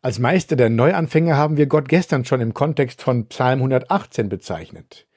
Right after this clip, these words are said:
Jeder Tag ist ein geschenkter Neuanfang Gottes und spätestens seit der Auferstehung Jesu wissen wir, dass Gott ultimative, ewige Neuanfänge schenkt.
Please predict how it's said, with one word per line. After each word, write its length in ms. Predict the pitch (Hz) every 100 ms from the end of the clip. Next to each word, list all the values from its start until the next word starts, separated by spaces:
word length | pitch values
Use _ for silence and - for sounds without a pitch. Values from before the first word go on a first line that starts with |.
| _ _ _ _ _ _
Jeder 460 | - 101 127 214 202
Tag 340 | - 151 160
ist 140 | - -
ein 340 | 120 123 -
geschenkter 720 | 113 113 - 143 147 156 139 143
Neuanfang 720 | 123 123 143 127 123 131 123
Gottes 580 | 120 160 135 - - - -
und 260 | 117 113 - - _ _
spätestens 840 | - - - 131 151 - 220 -
seit 420 | 143 123 123 123
der 140 | 135 123
Auferstehung 560 | 143 120 - 135 120
Jesu 440 | 107 120 131 180 143
wissen 280 | 156 170
wir, 160 | 151 185
dass 240 | 170 156 - - _ - 120
Gott 300 | 160 165 -
ultimative, 1040 | 151 170 196 190 180 156 170 170 156 165 - _
ewige 520 | 196 202 127 110 120
Neuanfänge 760 | 135 123 127 139 131 127 127 135
schenkt. 640 | 120 - 98 92 - -